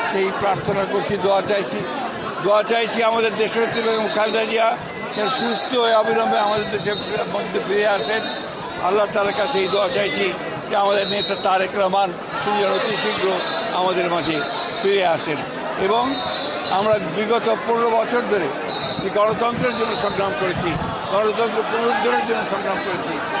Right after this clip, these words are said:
মানুষের ভোটের অধিকারের জন্য সংগ্রাম করেছি, মানুষের ভাতের অধিকারের জন্য সংগ্রাম করেছি, মানবাধিকারের জন্য যে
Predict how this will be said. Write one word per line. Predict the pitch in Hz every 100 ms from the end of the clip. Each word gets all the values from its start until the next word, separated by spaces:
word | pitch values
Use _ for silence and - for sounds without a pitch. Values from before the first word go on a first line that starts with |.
| -
মানুষের | 208 196 214
ভোটের | 175 208 226 226
অধিকারের | 220 220 247 254 247
জন্য | 226 214 196
সংগ্রাম | 202 196 190
করেছি, | 202 170 160 151 - - -
মানুষের | 220 202
ভাতের | 214 185 247 240
অধিকারের | 226 247 269 247
জন্য | 233 226
সংগ্রাম | 208 202 202 -
করেছি, | 190 175 165 160 - - - -
মানবাধিকারের | 190 233 240 240 226 247 254 254
জন্য | 240 233 233
যে | 214